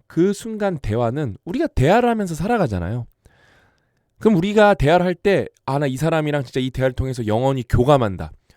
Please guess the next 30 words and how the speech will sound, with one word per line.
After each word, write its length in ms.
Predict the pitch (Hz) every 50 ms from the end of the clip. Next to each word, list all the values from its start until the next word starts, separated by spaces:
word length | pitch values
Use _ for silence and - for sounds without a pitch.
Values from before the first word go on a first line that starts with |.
| _ _ _ _
이런 420 | - 127 143 156 196 247 277 254 170
느낌을 340 | 139 131 - - 190 202 190
평생 460 | - - 302 349 359 330 349 294 247
못 200 | 135 135 294 -
받아보고 400 | - 254 262 262 240 233 233 226
죽는 260 | - - 147 160 175 165
사람도 260 | 165 175 202 233 208
있을 220 | 135 - 143 139
거예요. 340 | - - 104 90 87 107 120 - - _ _ _ _ _ _ _ _ _ _ _ _ _ _ _ _ _ _ _ _ _ _
그 120 | - 151
순간 340 | 143 170 185 180 180 175 151
대화는 420 | - 131 123 123 123 135 160 180 180
사람의 440 | 160 175 185 190 190 185 180 160 127
영혼이 280 | 117 120 123 131 127
교감하는 760 | 120 - 117 104 113 120 113 110 104 110 113 131 175 208 220 - -
품격 480 | - - 226 220 - - 208 185 170
있는 280 | 139 127 139 175 190 165
조우로 400 | - - 110 104 110 123 175 214 -
진화한다. 560 | - - - 101 - - - - - 98 - _ _ _ _ _ _ _ _ _ _ _ _ _ _ _ _ _ _ _ _ _ _ _ -
진정한 460 | - - 185 202 214 233 233 220 214
소통은 520 | - 202 - - 175 180 208 196 156 123 - - _ -
얼마나 800 | 104 113 135 170 196 214 226 226 214 202 175 151 151 156 156
조용히 400 | 143 - 131 131 143 143 143 143
상대의 460 | 139 156 175 185 180 175 175 165 160 147
말 200 | 120 110 113 120
앞에 260 | 120 - - 139 131
머무를 300 | 117 110 117 123 127 127
수 140 | - - 117
있는가에 380 | 107 107 113 110 107 107 113
달려있다. 600 | 113 - 85 82 80 73 - _ - 67 - _